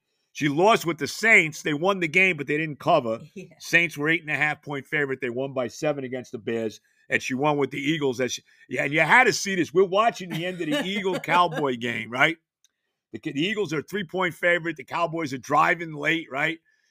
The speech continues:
Speaker 1: And, of course, that two-point conversion after the Cowboys made it twenty-eight twenty-three, that two-point conversion where it looked like Prescott had gotten in, then you saw the replay and he stepped out of bounds, and that turned out to be the cover. So she won with that.
Speaker 2: <laughs>
Speaker 1: Two and one,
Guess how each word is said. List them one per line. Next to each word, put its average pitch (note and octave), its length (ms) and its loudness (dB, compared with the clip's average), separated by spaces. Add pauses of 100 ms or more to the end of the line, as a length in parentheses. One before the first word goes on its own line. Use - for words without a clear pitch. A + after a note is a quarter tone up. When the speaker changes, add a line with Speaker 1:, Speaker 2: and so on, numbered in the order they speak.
(120)
Speaker 1:
And, B2+ 120 4
of B2+ 120 -6
course, F#3+ 380 0
that - 220 -4
two-point F#3+ 460 -6
conversion D#3 600 0
after D#3 200 -6
the C#3 60 -8
Cowboys E3+ 460 -6
made D#3 100 -6
it C#3 140 -10
twenty-eight E3 420 -6
twenty-three, E3+ 720 -4 (340)
that C3+ 200 -2
two-point F#3+ 400 -4
conversion E3+ 560 0
where D#3 100 -4
it D3+ 80 -10
looked G#3 260 -6
like F#3 240 -2
Prescott F#3 500 0
had D3 120 -8
gotten D3 320 0
in, F3 380 0 (340)
then E3+ 140 6
you F#3 100 -4
saw F3 240 -2
the D#3 80 -2
replay E3 500 -4
and C#3 80 -6
he C3 60 -12
stepped D#3+ 320 -6
out D#3 140 0
of B2 80 -6
bounds, D3+ 280 -2
and B2+ 100 -10
that C#3 180 -6
turned C#3 200 -4
out C3+ 180 -2
to - 40 -12
be A#2+ 140 -8
the A2 80 -10
cover. C3+ 400 0 (280)
So C3 140 -2
she B2+ 180 -6
won D#3+ 300 2
with C3+ 160 0
that. C#3 300 2 (200)
Speaker 2:
<laughs> - 800 -20
Speaker 1:
Two A3 220 0
and F3 160 -2
one, A#2+ 340 0